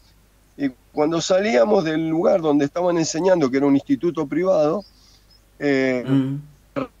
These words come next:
Speaker 1: el dijo, "Mañana hay karate". Nosotros no sabíamos lo que era. Y fuimos a ver la clase de karate al otro día y ahí me gustó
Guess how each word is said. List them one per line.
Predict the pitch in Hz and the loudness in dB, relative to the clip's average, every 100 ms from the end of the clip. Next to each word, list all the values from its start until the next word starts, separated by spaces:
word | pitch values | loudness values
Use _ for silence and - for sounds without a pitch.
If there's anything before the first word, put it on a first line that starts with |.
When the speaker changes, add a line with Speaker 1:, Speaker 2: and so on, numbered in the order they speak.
| - 190 | -14 -6
Speaker 1:
el | 185 165 | 0 0
dijo, | 170 175 | 0 2
"Mañana | 180 202 269 277 | 2 4 6 6
hay | 190 | 2
karate". | 156 147 151 117 117 92 85 _ _ _ _ _ _ _ _ - | 0 0 0 -4 -10 -18 -18 _ _ _ _ _ _ _ _ -14
Nosotros | 180 208 339 180 | -10 -10 -8 -6
no | |
sabíamos | 170 156 180 147 120 | -4 -4 0 0 0
lo | 113 104 | -4 -8
que | 110 101 | -8 -8
era. | 92 | -8
Y | 135 | -10
fuimos | 233 214 156 143 | -6 -4 -2 4
a | |
ver | 160 | 6
la | 143 120 | 6 0
clase | 135 143 131 | 0 0 0
de | |
karate | 117 135 135 | 2 2 2
al | 120 | 0
otro | 127 127 143 | 0 -2 -4
día | 180 196 190 | -2 0 0
y | 170 143 | 2 2
ahí | 143 175 | 4 2
me | 170 | 0
gustó | 156 160 - 208 180 | -2 -4 0 2 2